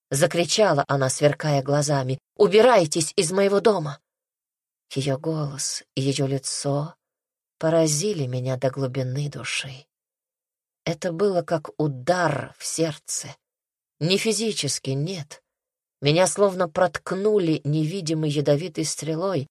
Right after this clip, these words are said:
и этот яд, попав в кровь, обдал меня волной чистейшего наслаждения. Я отпрянул назад, схватившись за грудь. Первоначальное потрясение сменилось ужасом.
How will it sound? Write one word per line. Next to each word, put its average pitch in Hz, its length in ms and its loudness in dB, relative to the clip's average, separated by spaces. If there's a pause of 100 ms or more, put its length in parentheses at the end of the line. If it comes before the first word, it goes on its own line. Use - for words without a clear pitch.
(240)
и 143 160 2
этот 165 320 0
яд, 170 520 -2
попав 143 480 0
в - 160 -16
кровь, 185 520 -2 (600)
обдал 151 500 4
меня 151 300 2
волной 156 500 2
чистейшего 151 1080 -4 (320)
наслаждения. 131 1000 -6 (1200)
Я 147 140 4
отпрянул 147 420 4
назад, 143 560 -2 (540)
схватившись 156 880 0
за 135 220 -4
грудь. 147 480 -8 (840)
Первоначальное 180 840 6
потрясение 170 680 2
сменилось 165 580 0
ужасом. 151 600 -10